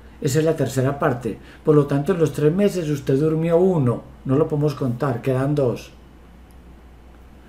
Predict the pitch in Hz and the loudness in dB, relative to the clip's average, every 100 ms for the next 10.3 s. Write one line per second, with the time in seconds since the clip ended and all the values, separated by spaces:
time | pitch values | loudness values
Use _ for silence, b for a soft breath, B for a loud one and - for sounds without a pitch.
0 | B B B B B B - 175 175 220 | B B B B B B 0 2 6 4
1 | 196 185 214 226 - - - B B B | 6 4 4 2 -2 -14 -20 B B B
2 | 139 123 147 170 - 170 175 180 165 170 | -6 0 0 0 -2 -2 -2 -2 -4 -4
3 | 156 127 131 131 156 151 170 131 147 147 | -4 -2 -2 -2 -2 -2 -2 -2 -2 0
4 | 151 151 165 156 156 190 208 135 131 143 | 0 0 0 0 0 0 0 0 2 2
5 | 127 110 - - - - - - - B | 2 -2 -14 -20 -20 -20 -20 -20 -20 B
6 | B B B - 143 151 156 175 170 160 | B B B 0 2 4 2 -2 0 0
7 | 139 120 151 151 - - - - - b | 0 0 2 0 -2 -12 -20 -20 -20 b
8 | b b 160 147 165 160 165 185 170 151 | b b -2 0 4 4 4 4 4 2
9 | 123 143 131 127 165 165 175 175 170 170 | 2 0 -2 0 -2 -2 -2 -2 -2 0
10 | 131 - | 0 -2